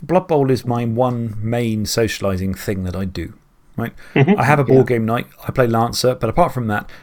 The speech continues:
Speaker 1: the only time I really see friends in person is Blood Bowl tournaments. And work has been
Speaker 3: Yeah.
Speaker 1: busy, I don't get to go to as many as I would have liked. And I can
Speaker 2: Yeah.
Speaker 1: understand it, right? So you pay, uh, ninety quid for a ticket or whatever it is,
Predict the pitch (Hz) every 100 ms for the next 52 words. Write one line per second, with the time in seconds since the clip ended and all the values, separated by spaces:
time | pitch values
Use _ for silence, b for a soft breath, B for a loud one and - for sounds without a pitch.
0 | b - 160 156 143 139 131 127 120 113
1 | 131 107 - 110 104 98 95 117 110 -
2 | 92 78 104 98 98 95 - 117 98 -
3 | - - _ b b b - 113 107 98
4 | - 123 127 143 135 107 98 104 101 113
5 | 110 113 104 - 120 107 107 98 107 101
6 | 95 104 98 98 101 113 101 98 - b
7 | b b b 120 120 135 131 113 - 160
8 | 143 90 98 113 b b - 110 113 -
9 | _ - - 123 127 139 127 110 - -
10 | 123 120 120 117 - - - 104 - 95
11 | 90 90 92 92 92 95